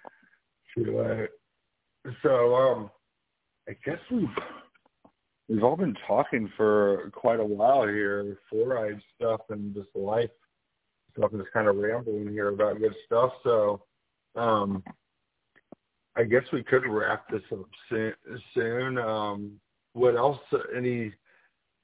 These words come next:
any other things you feel like could be said in these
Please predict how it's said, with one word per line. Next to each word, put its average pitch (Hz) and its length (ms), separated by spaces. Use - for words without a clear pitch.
any 123 800
other 127 380
things 151 340
you 127 220
feel 143 260
like 143 200
could 139 200
be 143 100
said 151 200
in 147 180
these 156 220